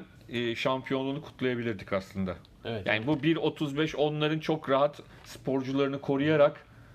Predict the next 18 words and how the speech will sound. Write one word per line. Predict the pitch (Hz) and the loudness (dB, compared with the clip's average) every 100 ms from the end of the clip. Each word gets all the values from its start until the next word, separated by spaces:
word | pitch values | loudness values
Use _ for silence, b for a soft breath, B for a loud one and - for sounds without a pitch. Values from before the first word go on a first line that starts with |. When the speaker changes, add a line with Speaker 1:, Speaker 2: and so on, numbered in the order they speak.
| B | B
Speaker 1:
halledebilecekleri | 131 131 131 131 127 117 131 127 127 123 | 2 2 2 0 0 0 -2 0 -2 0
bir | 113 104 - - - - - - - - - | 0 -2 -10 -20 -20 -20 -20 -20 -20 -20 -6
avantaj. | - 107 98 95 123 160 - - | 0 2 0 0 -4 -4 -12 -16
Speaker 2:
Evet. | 107 101 - - - | -14 -14 -18 -18 -2
Speaker 1:
Ama | 120 131 156 - - | 0 2 0 -4 -6
şeyden | - 120 117 | -2 0 0
emin | 135 127 127 | -2 -2 -2
değiliz. | 120 104 | -2 -4
Quick | - 120 110 | -4 -4 -4
Step | - 127 123 - | -2 0 0 -2
ne | 117 | -2
kadar | 113 107 110 - - - | 2 4 4 2 -18 -10
o | - | -4
Speaker 2:
Ee, | 104 | -2
Speaker 1:
başarıyı | 110 117 101 98 | 0 0 0 2
gösterir? | 104 98 110 | 2 2 2
Speaker 2:
özellikle, | 107 139 240 156 | 0 0 0 0
e, | 175 | -2